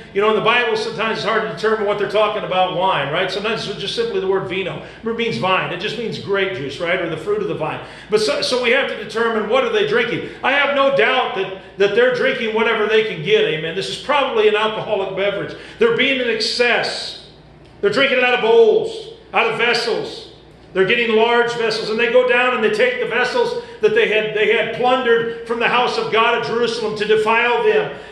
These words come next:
And, and they're having a party. They're having a party. The full extent of Babylonian wickedness is revealed in verse three of this chapter.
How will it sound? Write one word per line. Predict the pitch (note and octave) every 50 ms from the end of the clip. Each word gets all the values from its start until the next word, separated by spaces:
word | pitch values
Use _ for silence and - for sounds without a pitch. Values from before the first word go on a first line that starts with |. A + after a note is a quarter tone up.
| -
And, | F3+ G3 G#3+ G#3+
and | G#3 - G3+ G#3 G#3 G#3
they're | A3+ A3 A3+
having | D4 C#4+ D#4 D#4+ D#4+
a | -
party. | - D#4+ D#4 D#4+ D#4+ D#4 D4 D#4+ - - - - - - - - - - - - - - - - - - - - - - - - - - - - - -
They're | - D#3 F#3
having | A3 G#3+ G#3+ A3
a | G#3+
party. | F#3+ G3+ F#3 F3 - - - - - - - - - - - - - - - - - - - - - - - - - - - - - - - - - - -
The | F3 D#3
full | - A3+ B3+ B3+ A#3+
extent | - - - - A3+ B3 A#3
of | A#3 A3+
Babylonian | G3+ G#3 G#3+ G#3 G#3 G#3+ G#3+ G#3+ G#3 G#3 G3 G3
wickedness | G3 G#3 G#3 G#3 F#3+ E3+ F3 E3 - -
is | E3+ D#3 - D3+
revealed | F#3 E3 F3+ F#3 G3+ G#3 G3+ F#3+ F3+
in | F3 D#3 - - - - - -
verse | F3 G3 F#3+ F#3+ G3 -
three | E3+ F3 F#3+ F#3+ F#3 E3+ D#3
of | C#3+ -
this | - - - - -
chapter. | - D#3 D#3 E3+ E3+ - - D3 B2+ A2 G#2 -